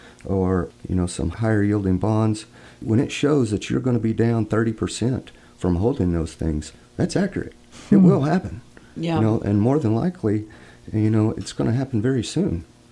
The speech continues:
Speaker 1: And I, I think on average, uh, the market goes up and down twenty percent at least once a year. So can you stomach that?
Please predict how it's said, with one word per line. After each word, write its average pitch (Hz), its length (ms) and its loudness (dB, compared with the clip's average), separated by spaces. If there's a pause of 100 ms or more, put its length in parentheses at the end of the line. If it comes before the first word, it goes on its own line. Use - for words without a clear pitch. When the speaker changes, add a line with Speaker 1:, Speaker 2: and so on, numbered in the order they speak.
(480)
Speaker 1:
And 101 180 0
I, 98 180 0
I - 20 -2
think 117 360 0 (100)
on 110 160 0
average, 107 480 -2 (120)
uh, 101 340 -6
the 110 60 -12
market 110 340 -4
goes 113 240 -2
up 117 180 -4
and 107 120 -2
down 113 360 0 (280)
twenty 123 240 0
percent - 540 -4
at 117 120 -4
least 127 220 -6
once 123 220 -4
a - 100 -4
year. 220 220 -4 (260)
So - 320 -2 (480)
can 175 220 2
you 131 60 0
stomach - 460 -2
that? - 240 -8